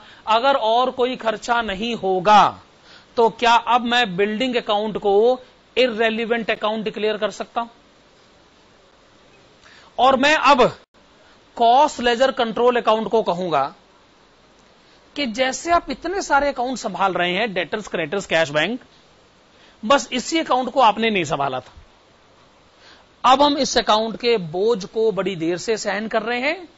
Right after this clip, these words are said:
अब इस अकाउंट को भी आप ही संभालिए। क्यों? क्योंकि बिल्डिंग की कंस्ट्रक्शन कंप्लीट हो गई है, फ्यूचर में इसके ऊपर कोई खर्चा नहीं होगा, इस अकाउंट को आगे ले जाने का मकसद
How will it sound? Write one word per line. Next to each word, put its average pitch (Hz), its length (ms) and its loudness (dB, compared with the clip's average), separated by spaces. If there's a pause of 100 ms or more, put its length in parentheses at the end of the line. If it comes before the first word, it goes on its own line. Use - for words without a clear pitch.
(720)
अब 233 240 4
इस 302 220 0
अकाउंट 226 380 2
को 214 180 0
भी 262 480 0 (180)
आप 190 320 0
ही 233 220 -6
संभालिए। 139 840 -6 (800)
क्यों? 302 240 0 (500)
क्योंकि 226 320 2
बिल्डिंग 220 500 0
की 233 180 -2
कंस्ट्रक्शन 214 680 -2
कंप्लीट 196 480 -2
हो 220 140 2
गई 233 180 2
है, 247 340 2 (220)
फ्यूचर 240 460 -2
में 240 120 -2
इसके 233 200 -2
ऊपर 220 220 0
कोई 214 260 -2
खर्चा 220 380 -2
नहीं 220 180 -4
होगा, 240 420 4 (320)
इस 254 200 -2
अकाउंट 226 360 0
को 226 160 -2
आगे 202 360 2 (240)
ले 214 120 -2
जाने 196 340 -2
का 196 180 2
मकसद 190 520 -2